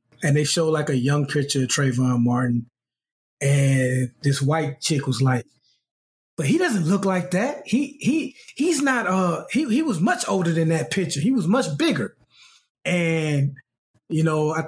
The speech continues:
my coworker expected me to say something, and I just, I just let it go. Like, I didn't feel like engaging her. Like, at the end of the day, he was minding his own business. George Zimmer-,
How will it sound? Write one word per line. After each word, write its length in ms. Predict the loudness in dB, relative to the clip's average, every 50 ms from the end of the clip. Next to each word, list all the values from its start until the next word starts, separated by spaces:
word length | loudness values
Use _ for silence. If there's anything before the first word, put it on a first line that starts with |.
| -4 0
my 160 | 0 0 0
coworker 440 | 0 0 0 0 2 0 0 0 -2
expected 400 | -2 -2 -2 -2 -2 -2 0 0
me 80 | 0 0
to 80 | 0 0
say 220 | 0 0 0 0 0
something, 300 | 0 0 0 2 2 2
and 100 | 2 2
I 80 | 0
just, 380 | 0 0 2 0 0 0 -2 -6 _ _ _ _ _ _ _ _ _ _ _ _ _ _ _ _ -4
I 100 | -2 0
just 160 | 0 0 0
let 160 | 0 0 0
it 100 | 0 0
go. 160 | 0 0 0 0
Like, 200 | 0 0 -2 -2
I 100 | -2 0
didn't 180 | 0 0 0 -2
feel 300 | -2 -2 0 0 2 2
like 280 | 0 0 0 0 0
engaging 540 | 0 0 0 0 0 0 0 0 0 2 2
her. 240 | 2 2 2 2 2
Like, 320 | 2 2 2 2 0 -2 -4 _ _ -20 -20 -20 -20 _ _ _ -4
at 160 | -4 -2 -2
the 180 | -2 -2 0 0
end 120 | 0 0
of 80 | 0 0
the 80 | -2
day, 280 | -2 -2 0 0 0 2
he 120 | 0 0 0
was 160 | 0 0 2
minding 360 | 2 2 2 2 0 0 2 2
his 180 | 2 2 2
own 280 | 2 2 2 2 0 0
business. 480 | 0 0 0 0 0 -2 -2 0 0
George 280 | 0 0 0 0 0 0
Zimmer-, 280 | 0 0 0 0 0